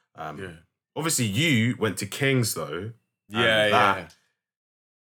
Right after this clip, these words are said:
Speaker 1: every
Speaker 2: Um,
Speaker 1: man's a fucking politician's
Speaker 2: I mean,
Speaker 1: son or a politician in the making.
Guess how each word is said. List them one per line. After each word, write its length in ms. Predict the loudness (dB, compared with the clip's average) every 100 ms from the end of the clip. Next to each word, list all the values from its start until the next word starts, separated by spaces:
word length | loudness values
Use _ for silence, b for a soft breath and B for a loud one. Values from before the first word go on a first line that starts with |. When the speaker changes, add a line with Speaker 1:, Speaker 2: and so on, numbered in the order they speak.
| -8
Speaker 1:
every 240 | -4 0 2
Speaker 2:
Um, 60 |
Speaker 1:
man's 260 | 2 2 0
a 40 |
fucking 380 | -4 -6 -4 -6
politician's 520 | 0 0 0 0 0
Speaker 2:
I 40 | 2
mean, 120 | 4
Speaker 1:
son 280 | 4 2 2
or 120 | -2
a 40 |
politician 560 | 0 0 0 0 -2 -2
in 100 | -2
the 60 | 0
making. 640 | 0 0 -2 -4 -6